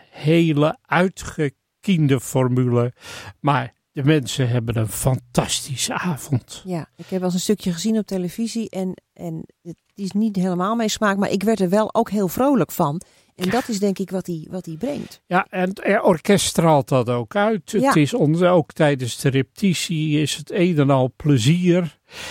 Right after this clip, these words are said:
Speaker 1: En ja, hij kleedt de mensen mooi aan, hè, de dames in die prachtige jurken en, en de mannen toch ook in hele mooie kostuums. Ja, daar gaat, daar gaat wat van uit. En op een gegeven moment, zoals een van de auteurs dit samenvat,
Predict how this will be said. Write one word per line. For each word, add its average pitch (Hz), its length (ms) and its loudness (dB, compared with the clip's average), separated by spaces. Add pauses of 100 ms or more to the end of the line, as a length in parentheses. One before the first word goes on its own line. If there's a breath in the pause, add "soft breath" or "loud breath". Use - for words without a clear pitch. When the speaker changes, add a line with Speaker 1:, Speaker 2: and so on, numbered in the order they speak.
(280 loud breath)
Speaker 1:
En 156 380 2
ja, 139 380 2
hij 147 340 0
kleedt 156 360 2
de 151 100 -2
mensen 143 460 2
mooi 127 360 4
aan, 196 380 0 (100)
hè, 156 200 2
de 147 140 0
dames 139 440 0
in 131 120 4
die 127 120 0
prachtige 143 600 -4
jurken 143 760 0
en, 147 300 -2
en 147 160 -6
de 156 100 -4
mannen 147 360 0
toch - 200 -2
ook 190 200 2
in 170 80 2
hele 151 260 4
mooie 143 340 4
kostuums. - 840 0 (460 loud breath)
Ja, 170 140 0
daar 180 140 2
gaat, 180 300 0 (100)
daar 175 160 0
gaat 170 320 -2
wat 135 260 0
van 139 260 -4
uit. 147 400 -2 (320 loud breath)
En 147 80 -2
op 143 120 4
een 139 60 -4
gegeven 143 400 -2
moment, 135 240 -2
zoals 151 400 2
een 147 260 4
van 147 160 2
de 147 80 2
auteurs 147 520 2
dit 131 240 0
samenvat, 127 920 0